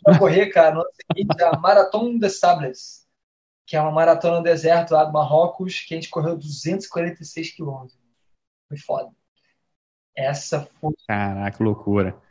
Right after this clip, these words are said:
Speaker 1: E com
Speaker 2: Bom, não, a gente vai, se a gente ficar aqui, a gente percorre todos esses,
Speaker 1: É, é muito, é muito
Speaker 2: né,
Speaker 1: resiliente.
Speaker 2: quinhentos quilômetros.
Speaker 1: E, e aí quando você
Speaker 2: Hã?
Speaker 1: é, isso é muita resiliência, né? Quando você brinca e
Speaker 2: É, então,
Speaker 1: e traz
Speaker 2: pelo
Speaker 1: pro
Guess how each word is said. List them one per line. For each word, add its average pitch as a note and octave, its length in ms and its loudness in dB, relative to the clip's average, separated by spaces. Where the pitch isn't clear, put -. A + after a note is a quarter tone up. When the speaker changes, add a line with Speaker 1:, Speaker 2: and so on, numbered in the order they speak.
Speaker 1:
E C#3+ 100 -10
com D3 440 -4
Speaker 2:
Bom, D#3 240 4
não, F3 180 6
a A#2+ 80 4
gente - 100 -4
vai, F3+ 300 2
se C#3 260 -4
a C3+ 40 4
gente E3+ 140 -2
ficar F3 240 0
aqui, D#3 220 0
a F3+ 40 6
gente F3+ 200 0
percorre D#3+ 480 2
todos E3+ 300 2
esses, D3+ 600 0
Speaker 1:
É, - 60 -2
é - 80 2
muito, A#3+ 220 4
é - 140 4
muito - 200 0
Speaker 2:
né, - 80 12
Speaker 1:
resiliente. - 240 6
Speaker 2:
quinhentos - 400 8
quilômetros. C3+ 580 2
Speaker 1:
E, E3 180 0
e E3+ 100 0
aí F#3 100 8
quando A3+ 140 4
você A3+ 240 6
Speaker 2:
Hã? E3+ 220 6
Speaker 1:
é, G3+ 140 2
isso - 140 2
é - 60 8
muita E4+ 180 2
resiliência, A#3+ 720 4
né? G3+ 180 4
Quando G#3 160 -4
você A3+ 260 0
brinca A3+ 340 2
e G3 240 2
Speaker 2:
É, C#3+ 460 4
então, F3+ 360 0
Speaker 1:
e - 100 -6
traz F#3+ 300 8
Speaker 2:
pelo - 180 0
Speaker 1:
pro B2+ 40 6